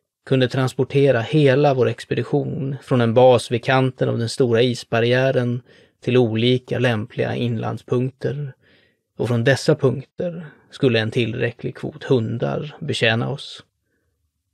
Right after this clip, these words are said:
Vi planerade att täcka ett så stort område som en antarktisk årstid, eller längre om absolut nödvändigt, skulle tillåta,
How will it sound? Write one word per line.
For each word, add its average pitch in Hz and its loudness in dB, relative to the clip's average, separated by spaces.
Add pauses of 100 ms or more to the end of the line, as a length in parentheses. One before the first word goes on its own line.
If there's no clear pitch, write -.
(180)
Vi 131 0
planerade 131 2
att - -10
täcka 135 2
ett 120 -4
så 160 4
stort 127 -2
område 139 2
som 127 -2
en 117 -2
antarktisk 120 -2
årstid, 139 -2 (120)
eller 135 0
längre 127 -2
om 127 -6
absolut 143 2
nödvändigt, 123 -4 (180)
skulle 117 0
tillåta, 123 2